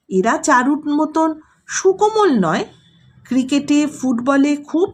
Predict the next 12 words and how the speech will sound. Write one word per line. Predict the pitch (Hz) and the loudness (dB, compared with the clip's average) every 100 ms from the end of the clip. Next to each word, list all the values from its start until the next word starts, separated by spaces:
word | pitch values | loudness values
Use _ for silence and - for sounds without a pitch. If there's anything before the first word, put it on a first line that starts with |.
| 233 | 0
নাম | 190 208 285 214 | 0 2 0 -2
এদের। | 143 131 120 _ _ _ _ _ - | -4 -4 -6 _ _ _ _ _ -14
ছোটবেলা | - 226 220 226 233 | -6 0 2 2 0
থেকেই | 247 277 285 302 240 | -2 -4 -2 -2 0
জিমন্যাস্টিক | 240 233 233 226 - 277 277 - _ _ _ _ | 0 0 0 -4 -4 -4 -4 -12 _ _ _ _
ইত্যাদি | 254 247 - 277 277 285 | -8 -8 -4 -2 2 0
নব্যতন্ত্রের | 254 214 196 294 320 294 240 226 285 311 | 2 0 0 -4 -2 0 0 -2 -2 0
এক | 208 202 | -2 -4
একটা | 220 - 240 202 190 | -12 -10 -8 -6 -4
গুন্ডা | 269 285 339 | -2 2 2
বললেই | 311 262 233 247 294 | 4 2 2 2 0
চলে। | 294 151 120 | 0 -2 -2